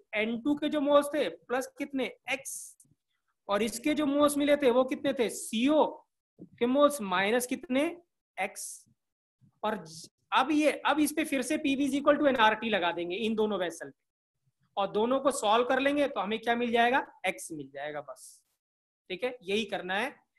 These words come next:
तो देखिए यहाँ, मैंने यहाँ पे यही सब लिखा है, मैं अब read कर रहा हूँ। When temperature of a bulb are different, then both the vessel will act as a separate container, ठीक है, there is no relation with each other, कोई relation नहीं होगा इनके बीच में। Also final volume will not be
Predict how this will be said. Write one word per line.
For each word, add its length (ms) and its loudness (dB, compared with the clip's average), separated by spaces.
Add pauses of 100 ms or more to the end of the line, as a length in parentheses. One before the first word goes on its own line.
(300)
तो 60 -2
देखिए 340 -4
यहाँ, 160 -4
मैंने 220 -6
यहाँ 220 -4
पे 60 -4
यही 180 -4
सब 180 -8
लिखा 180 -6
है, 60 -2
मैं 100 -4
अब 120 -4
read 240 -8
कर 100 -2
रहा 120 -2
हूँ। 180 -8 (720)
When 260 -4
temperature 480 -2
of 80 -8
a 100 0
bulb 360 0 (120)
are 160 -2
different, 500 -4
then 240 -4
both 220 0
the 120 0
vessel 320 -2
will 200 -4
act 220 -8
as 140 -2
a 100 0
separate 440 -8
container, 500 -2 (560)
ठीक 140 -6
है, 100 0 (180)
there 220 0
is 160 -6
no 200 -2
relation 440 0
with 220 -6
each 240 -10
other, 140 -12 (200)
कोई 220 -2
relation 380 -4
नहीं 120 -4
होगा 160 -6
इनके 280 -6
बीच 200 -12
में। 140 -6 (360)
Also 460 -2
final 320 0
volume 340 0
will 200 -2
not 200 -2
be 100 -8